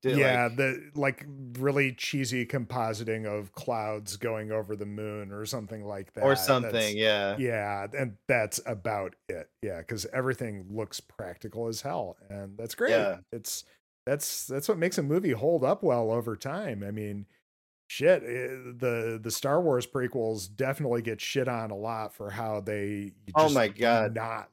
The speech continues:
Speaker 2: look good,
Speaker 1: So
Speaker 2: especially if you watch them in four K now.
Speaker 1: I,
Speaker 2: Um,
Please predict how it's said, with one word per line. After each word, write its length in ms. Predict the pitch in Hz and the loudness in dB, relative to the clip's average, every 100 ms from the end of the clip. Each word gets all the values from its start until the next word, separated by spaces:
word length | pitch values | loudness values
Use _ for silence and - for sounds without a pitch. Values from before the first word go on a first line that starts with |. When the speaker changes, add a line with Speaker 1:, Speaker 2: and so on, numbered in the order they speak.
| 98 | -8
Speaker 2:
look 240 | 107 101 _ _ - | -6 -6 _ _ -4
good, 320 | 113 92 87 | -2 0 6
Speaker 1:
So 20 | |
Speaker 2:
especially 560 | 180 151 123 - 117 110 | 6 6 2 -2 -2 -2
if 120 | 120 | -4
you 100 | 110 | -4
watch 320 | 113 110 - | -2 -4 -4
them 120 | 117 101 | -8 -8
in 140 | 98 | -8
four 280 | - 113 101 | -4 -4 -4
K 420 | - 143 123 120 | -4 0 2 0
now. 460 | 104 90 92 98 95 _ _ _ _ _ 104 104 101 | -2 -8 -10 -10 -12 _ _ _ _ _ -8 -6 2
Speaker 1:
I, 200 | 147 143 | 4 4
Speaker 2:
Um, 140 | 92 | 0